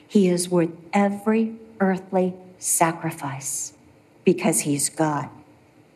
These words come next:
The activity of faith is to make the impossible possible. Peter,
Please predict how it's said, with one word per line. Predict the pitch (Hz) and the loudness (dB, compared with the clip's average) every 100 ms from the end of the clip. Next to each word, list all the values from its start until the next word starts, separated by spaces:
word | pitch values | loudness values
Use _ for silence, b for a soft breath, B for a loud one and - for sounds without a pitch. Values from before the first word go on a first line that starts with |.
| _ _ _ _ _ B B B B B B B B _ _ _ _ _ _ _ _ _ _ | _ _ _ _ _ B B B B B B B B _ _ _ _ _ _ _ _ _ _
The | 214 | 0
activity | 202 208 - 247 247 214 | 0 -2 -4 0 0 0
of | 190 | -4
faith | - 180 180 147 - - _ _ _ _ _ _ _ | -6 -6 -6 -10 -18 -20 _ _ _ _ _ _ _
is | 190 - | -4 -4
to | - - | -4 0
make | 202 190 214 233 - - - | 2 2 2 -2 -6 -14 -4
the | 175 - | -2 -2
impossible | 180 170 170 - - 208 220 - - 147 143 143 147 - - _ _ _ - | -2 -2 -4 -8 -8 -4 -2 -2 -2 -4 -2 -4 -4 -12 -20 _ _ _ -12
possible. | - 160 - - 143 - - - _ _ _ _ - _ _ _ _ _ _ _ _ _ _ _ _ _ - | 0 0 0 -4 -6 -12 -14 -20 _ _ _ _ -20 _ _ _ _ _ _ _ _ _ _ _ _ _ -4
Peter, | - 262 196 190 | 2 2 2 -2